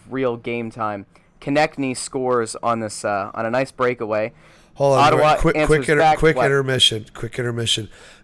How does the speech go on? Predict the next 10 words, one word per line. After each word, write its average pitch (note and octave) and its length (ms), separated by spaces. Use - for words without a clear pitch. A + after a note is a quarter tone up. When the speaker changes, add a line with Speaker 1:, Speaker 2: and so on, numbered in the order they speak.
Speaker 2:
Kyle D#3+ 480
will D3+ 80
be C#3 160
<laughs> - 0
joining A#2+ 540
us A2+ 240
in A2+ 80
a G#2+ 60
few A#2 280
minutes. G#2 480